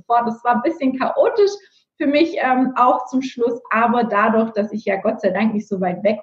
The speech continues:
wohne von der Reha, war es mir dann auch möglich, noch mal eine Woche später hinzufahren.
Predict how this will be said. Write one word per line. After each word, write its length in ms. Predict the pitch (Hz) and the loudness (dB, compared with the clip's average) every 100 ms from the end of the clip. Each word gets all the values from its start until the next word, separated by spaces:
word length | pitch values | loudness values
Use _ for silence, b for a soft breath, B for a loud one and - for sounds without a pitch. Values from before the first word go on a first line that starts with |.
| - | -2
wohne 340 | 233 262 269 | 2 4 2
von 180 | 220 220 | 2 2
der 160 | 208 202 | 4 2
Reha, 360 | 214 220 226 B B - | 0 2 -2 B B 0
war 140 | 202 | 0
es 120 | 208 | 2
mir 100 | 202 | 2
dann 120 | 185 | 2
auch 200 | 180 185 | 0 -2
möglich, 380 | 196 190 190 185 | -2 -2 -4 -4
noch 160 | 185 185 | -6 -4
mal 80 | 185 | -2
eine 160 | 175 | 0
Woche 200 | 185 180 | -2 -6
später 400 | 180 - 185 190 | -10 -6 -6 -6
hinzufahren. 760 | 185 185 180 180 _ 170 220 | -6 -6 -6 -12 _ -6 -6